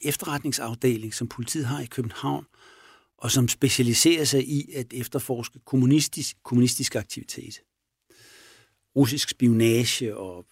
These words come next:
danske agenter og sådan noget, som det jo, som der er en del af på det tidspunkt, må man nok erkende, ikke? Øh, og det, det er han så specialist i, det der. Han er chef for den afdeling.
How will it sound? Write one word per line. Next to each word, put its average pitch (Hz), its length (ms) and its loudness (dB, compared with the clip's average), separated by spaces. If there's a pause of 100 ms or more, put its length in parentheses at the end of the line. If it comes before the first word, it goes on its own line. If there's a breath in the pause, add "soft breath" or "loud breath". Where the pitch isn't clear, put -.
(200)
danske 135 320 2
agenter 113 420 -2
og 110 80 -12
sådan 113 80 -12
noget, 104 100 -8
som 110 160 -4
det 117 100 0
jo, 107 160 0 (140)
som - 100 -20
der 113 300 -2
er 104 120 -12
en 123 80 -6
del 190 240 6
af 151 200 8
på 147 80 6
det 131 180 2
tidspunkt, 123 400 4
må 123 100 2
man 113 180 2
nok 117 180 0
erkende, 131 400 0
ikke? 185 120 -10 (840 soft breath)
Øh, 123 260 2
og 113 100 -2
det, 180 220 4
det 190 160 6
er 175 40 2
han 165 140 6
så 156 120 2
specialist 143 640 4
i, 165 100 -2
det 143 180 4
der. 135 140 6
Han 139 140 4
er 139 40 6
chef 147 260 6
for 156 100 -2
den 139 160 6
afdeling. 113 580 -4